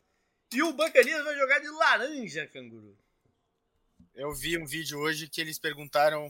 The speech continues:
Speaker 2: coisas laranjas pros jogadores.
Speaker 1: <laughs> Acho que ninguém que escuta a gente chegou a ver o Buccaneers de laranja. Jogar de
Speaker 2: Será?
Speaker 1: laranja como
Speaker 2: É, eles nunca jogaram, não?
Speaker 1: Não, não, como o uniforme principal. Eu vi. Eu vi
Speaker 2: Ah,
Speaker 1: muito.
Speaker 2: tá.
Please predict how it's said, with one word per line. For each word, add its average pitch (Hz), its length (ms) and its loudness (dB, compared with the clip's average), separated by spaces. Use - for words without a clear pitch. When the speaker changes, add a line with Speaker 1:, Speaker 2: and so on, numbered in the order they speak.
Speaker 2:
coisas 160 320 0
laranjas 143 540 0
pros 120 200 -14
jogadores. 120 520 -10
Speaker 1:
<laughs> - 1000 -16
Acho 208 200 0
que 320 100 -6
ninguém 320 360 -2
que 349 60 -12
escuta 269 420 -10
a 180 80 0
gente 208 320 -4
chegou 214 380 -6
a 180 40 -8
ver 175 120 -6
o 190 60 -6
Buccaneers 170 500 -12
de 180 60 -16
laranja. 135 440 -10
Jogar 143 360 -8
de 139 100 -6
Speaker 2:
Será? 156 240 6
Speaker 1:
laranja 156 160 4
como 196 300 2
Speaker 2:
É, 170 200 4
eles 151 160 0
nunca 180 280 -2
jogaram, 135 480 0
não? 135 100 -12
Speaker 1:
Não, 330 160 2
não, 285 280 8
como 233 300 -6
o 214 200 4
uniforme 196 400 0
principal. 151 460 -6
Eu 254 220 6
vi. 220 400 0
Eu 160 220 2
vi 214 60 6
Speaker 2:
Ah, 175 260 12
Speaker 1:
muito. 185 120 6
Speaker 2:
tá. 147 280 6